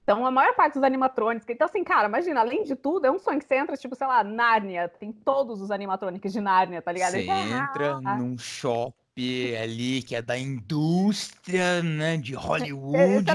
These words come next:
Speaker 1: até
Speaker 2: que é
Speaker 1: esquece, você vai aprender maquiagem, você quer só brincar com os bichinhos, tá ligado? É maravilhoso.
Speaker 2: Caraca, velho, que
Speaker 1: Mas
Speaker 2: legal.
Speaker 1: foi, foi, foi mega emocionante, porque é isso, tipo, o primeiro contato de ver o, que nem isso, um silicone encapsulado, sabe? Tipo, foi a primeira vez,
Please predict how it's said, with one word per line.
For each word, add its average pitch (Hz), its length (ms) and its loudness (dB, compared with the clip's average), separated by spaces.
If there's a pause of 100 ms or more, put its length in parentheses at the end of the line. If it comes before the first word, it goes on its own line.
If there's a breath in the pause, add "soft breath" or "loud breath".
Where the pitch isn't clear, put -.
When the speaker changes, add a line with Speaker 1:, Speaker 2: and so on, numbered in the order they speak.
Speaker 1:
até - 140 -2
Speaker 2:
que - 160 -2
é 180 40 2
Speaker 1:
esquece, 311 320 2 (100)
você 285 80 -6
vai 247 140 6
aprender 262 280 2
maquiagem, 254 440 -2
você 240 120 -4
quer 269 140 -6
só 277 160 -2
brincar 392 380 -4
com 381 80 -14
os 320 80 -10
bichinhos, 302 480 -6
tá 190 100 -6
ligado? 185 240 -4
É 180 40 -6
maravilhoso. 202 600 -6 (1200 loud breath)
Speaker 2:
Caraca, 135 800 -2
velho, 180 300 -6
que - 160 -6 (100)
Speaker 1:
Mas 185 120 2
Speaker 2:
legal. 95 160 2
Speaker 1:
foi, 92 260 -6
foi, 220 360 0
foi 254 160 0
mega 240 220 2
emocionante, 277 520 -4
porque 240 100 -2
é 269 100 0
isso, 220 140 -12
tipo, - 160 -8
o - 20 -6
primeiro 233 380 -4
contato 269 560 2
de 262 100 -8
ver 254 160 -2
o, 254 120 0
que 247 200 -10
nem 233 200 -4
isso, 208 180 -12
um 208 60 -6
silicone 240 420 -6
encapsulado, 208 680 2
sabe? 180 240 -2
Tipo, - 160 -20
foi 180 120 -4
a - 20 -6
primeira 226 400 2
vez, 233 640 0